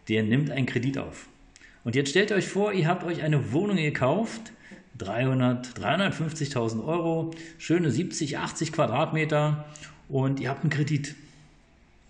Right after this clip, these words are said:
Und der Kredit sagt, ja, also die Wohnung wurde natürlich nur finanziert,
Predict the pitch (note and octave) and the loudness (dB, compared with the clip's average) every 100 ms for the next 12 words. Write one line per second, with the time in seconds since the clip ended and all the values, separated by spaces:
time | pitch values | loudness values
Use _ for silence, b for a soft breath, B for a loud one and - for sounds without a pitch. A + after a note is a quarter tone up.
0 | _ B B B B - C3 A2 A#2+ - | _ B B B B -4 -2 0 0 0
1 | B2 A2+ E3+ - B2 C3 C#3 - A#2+ F3 | -2 -2 -4 -2 0 0 0 0 2 2
2 | A3 - B B B - A#2+ A#2 A#2+ B2 | 0 -4 B B B -10 -2 0 0 -2
3 | B2+ B2 - A2+ G2 C3 D#3+ D#3 D3+ - | -2 -4 -6 -4 0 0 0 -2 -6 -12
4 | - - B2+ A2 A#2+ C#3 B2+ A#2+ B2 A2 | -18 -10 -4 0 2 2 2 2 0 -2
5 | A#2 A#2 D3 E3+ F#3 - C3 - A2+ G2 | 0 2 2 2 0 -2 -8 -2 0 0
6 | F#2+ G#2+ D#3+ B3+ | -4 -2 0 -2